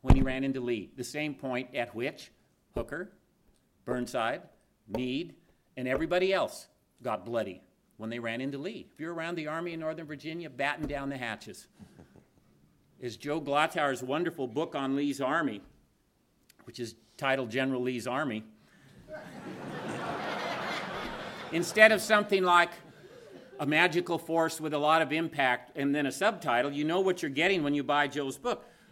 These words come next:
Of the men who served three years, Lee's full tenure in the Army in Northern Virginia, you had a seventy-six percent chance of becoming a casualty. Seventy-six percent. So you tell me who the bloodiest general of the Civil War is. It's Lee.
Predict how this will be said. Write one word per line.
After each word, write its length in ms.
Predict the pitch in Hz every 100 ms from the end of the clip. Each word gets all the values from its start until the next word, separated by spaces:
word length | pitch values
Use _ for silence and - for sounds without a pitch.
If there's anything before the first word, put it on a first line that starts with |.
| -
Of 140 | 190 170
the 80 |
men 240 | 190 202 269
who 80 | 285
served 540 | - 226 240 233 - - _ _ _ -
three 180 | 220 247
years, 560 | 220 220 190 135 - - _ _ _ - - -
Lee's 280 | 139 196 196
full 240 | 180 190
tenure 440 | 180 165 175 117 98 135
in 100 | 135
the 100 | 131
Army 280 | 139 143
in 80 | 135
Northern 240 | 131 131 123
Virginia, 400 | 110 131 127 113
you 100 | 139
had 80 |
a 60 | 131
seventy-six 800 | - 160 156 180 185 - 147 -
percent 420 | - 139 127 120
chance 360 | - 117 107 -
of 100 | 92
becoming 340 | 107 113 98
a 40 | 95
casualty. 580 | - 92 95 90 95 90 _
Seventy-six 1080 | - - 143 151 151 156 - - 117 - - -
percent. 400 | 110 117 95 92 - - - - - - - - _ - - - - _ _ _ _ -
So 360 | - 127 120 151
you 100 | 170
tell 240 | 175 170
me 160 | 160 135
who 100 | 127
the 80 |
bloodiest 480 | 113 117 120 117 -
general 280 | 123 113 110
of 60 | 101
the 80 |
Civil 280 | 95 120 101
War 220 | 98 113
is. 160 | 101 -
It's 200 | 123 -
Lee. 280 | 151 135